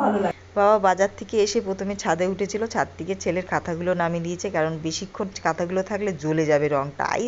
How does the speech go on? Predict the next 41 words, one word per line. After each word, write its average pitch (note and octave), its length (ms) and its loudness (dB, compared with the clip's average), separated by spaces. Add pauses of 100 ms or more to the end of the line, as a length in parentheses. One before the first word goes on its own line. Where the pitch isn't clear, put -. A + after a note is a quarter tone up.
রং G#3+ 100 6 (140)
জ্বলে F#3 240 0
যাচ্ছে। F3 240 -4 (140)
আমি D#3 220 -4
আবার F3 160 2 (440)
সেগুলোকে F3+ 400 -2 (100)
ছড়িয়ে F3 280 -4
দিচ্ছি, F3+ 300 -8
তার D#3 160 0
কারণ E3+ 240 -2
ওগুলো E3+ 160 -4 (100)
ঠান্ডা D#3 380 -2
হয়ে F#3+ 200 2
গেলে G#3 140 4 (100)
না, F2+ 60 2 (460)
তারপরে F3 320 2 (100)
ভাঁজ F#3 160 -2 (100)
করলে B3+ 260 2
না G#3+ 40 0 (100)
বেশ E3 80 -2 (120)
ভালো D#3+ 180 4
হয়, D#3 140 2
নাহলে D#3+ 240 0
না G3+ 60 2 (180)
গরম E3+ 200 4 (100)
গরম G3 240 2
ভাঁজ F#3 220 0
করলেই G#3 240 0 (120)
গরমই F#3 360 4 (100)
থেকে D#3 220 0
যায়। C#3+ 180 2
তারপরে D#3+ 300 2
আবার F3 200 4
আমার E3+ 160 0
মার D#3 180 2
সঙ্গে E3 220 -6
আমি E3+ 180 -4
আবার F3 200 2
ইয়ার্কি D3+ 360 0
মারছি। - 300 -4 (140)
দেখো F#3+ 200 4